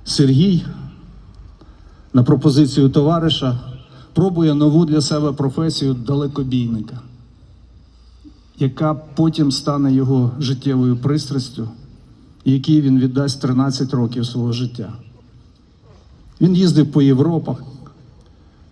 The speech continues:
прекрасно орієнтувався, знав логістику.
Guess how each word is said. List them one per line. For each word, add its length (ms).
прекрасно 520
орієнтувався, 880
знав 300
логістику. 760